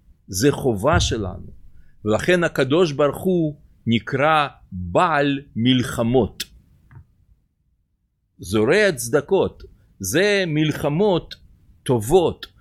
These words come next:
מלחמות שבאות לעשות טוב בעולם, לתקן עולם במלכות שדי. ולכן הוא נקרא השם צבאות, צבא.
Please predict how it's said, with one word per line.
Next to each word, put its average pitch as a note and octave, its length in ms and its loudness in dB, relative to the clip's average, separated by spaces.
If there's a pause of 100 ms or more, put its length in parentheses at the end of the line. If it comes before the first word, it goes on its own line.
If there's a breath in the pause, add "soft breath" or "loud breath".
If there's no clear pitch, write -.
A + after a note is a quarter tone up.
(120)
מלחמות B2+ 580 0
שבאות D#3 580 0
לעשות C#3 440 -2 (120)
טוב F#3 340 2
בעולם, G2 500 -4 (360)
לתקן F3+ 760 2
עולם D#3+ 400 -2
במלכות A#2+ 480 -2
שדי. G2+ 440 0 (380 soft breath)
ולכן D#3 360 2
הוא F#3 80 2
נקרא F3+ 600 0 (300)
השם F#3 520 0 (140)
צבאות, C3 880 0 (960)
צבא. A#2+ 480 4